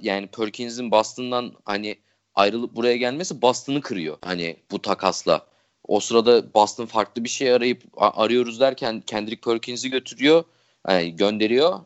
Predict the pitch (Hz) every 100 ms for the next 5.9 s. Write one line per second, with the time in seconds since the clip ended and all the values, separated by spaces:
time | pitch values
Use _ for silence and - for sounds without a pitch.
0 | _ 107 - 107 104 110 120 117 117 110
1 | 90 98 127 - 120 120 120 120 120 117
2 | 117 117 120 151 175 113 113 139 139 175
3 | 165 143 127 127 - 131 - 139 131 131
4 | 123 131 127 131 135 113 117 127 120 113
5 | 113 120 113 113 117 120 117 98 78